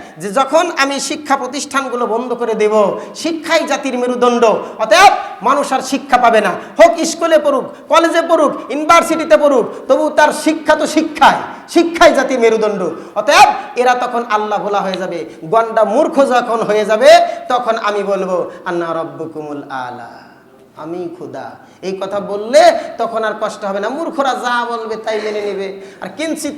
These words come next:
পরিমাণও যদি শিক্ষা ভিতরে থাকে, যে শিক্ষাই হোক, শিক্ষা থাকলে সে তখন জাস্টিফাই করবে, "আরে কি বলে,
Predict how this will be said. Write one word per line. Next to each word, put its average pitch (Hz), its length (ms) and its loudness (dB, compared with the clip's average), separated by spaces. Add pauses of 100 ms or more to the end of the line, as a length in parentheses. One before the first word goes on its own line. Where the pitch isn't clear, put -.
পরিমাণও 254 540 -4
যদি 233 120 -10
শিক্ষা 233 560 -4
ভিতরে 214 340 -6
থাকে, 185 460 -8 (320)
যে 381 240 2
শিক্ষাই 311 440 4
হোক, 208 400 -2
শিক্ষা 285 360 -4
থাকলে 247 520 -4 (200)
সে 233 160 2
তখন 226 320 -2
জাস্টিফাই 208 460 2
করবে, 196 320 -2
"আরে 254 280 -2 (120)
কি 262 120 -8
বলে, 208 380 -6